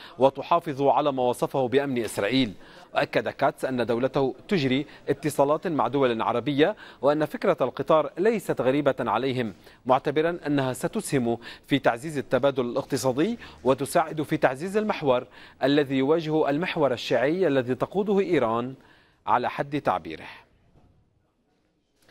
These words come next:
ستبدأ شركة قطر للبترول مع إكسون موبيل أعمال الحرف، أعمال الحفر للتنقيب عن النفط والغاز قبالة الساحل الجنوبي لقبرص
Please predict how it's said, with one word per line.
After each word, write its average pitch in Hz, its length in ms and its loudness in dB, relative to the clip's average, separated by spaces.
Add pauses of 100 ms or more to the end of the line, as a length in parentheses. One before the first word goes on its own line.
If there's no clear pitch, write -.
(420)
ستبدأ 208 500 2
شركة 240 420 -2
قطر 226 280 0
للبترول 175 520 0
مع 165 180 0
إكسون 160 280 -2
موبيل 208 300 0 (320)
أعمال 160 380 2
الحرف، 202 560 -2
أعمال 147 400 0
الحفر 175 360 -2
للتنقيب 139 520 0
عن 127 180 2
النفط 139 240 -4
والغاز 135 400 2
قبالة 160 360 0
الساحل 196 360 -2
الجنوبي 131 380 0
لقبرص 147 500 0